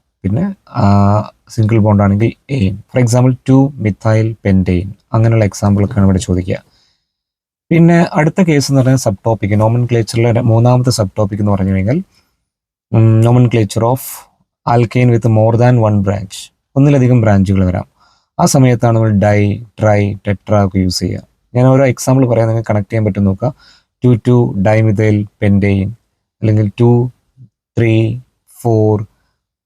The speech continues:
ഉം, ട്രൈ, trimethyl heptane, അങ്ങനെയുള്ള എക്സാമ്പിൾസ് ഒക്കെയാണ് ഇവിടെ സാധാരണ ചോദിക്കാറ്.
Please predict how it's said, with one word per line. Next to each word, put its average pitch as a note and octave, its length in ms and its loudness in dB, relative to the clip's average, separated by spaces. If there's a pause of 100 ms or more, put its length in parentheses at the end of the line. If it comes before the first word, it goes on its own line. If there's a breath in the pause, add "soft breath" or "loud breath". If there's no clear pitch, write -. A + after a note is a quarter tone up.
(280)
ഉം, G#2 420 2
ട്രൈ, A#2 420 0
trimethyl A2+ 920 -2 (520)
heptane, G2 520 0
അങ്ങനെയുള്ള B2+ 400 0
എക്സാമ്പിൾസ് G#2+ 500 0
ഒക്കെയാണ് G2+ 240 2
ഇവിടെ F#2+ 300 -2 (100)
സാധാരണ G2+ 440 0
ചോദിക്കാറ്. F#2+ 540 0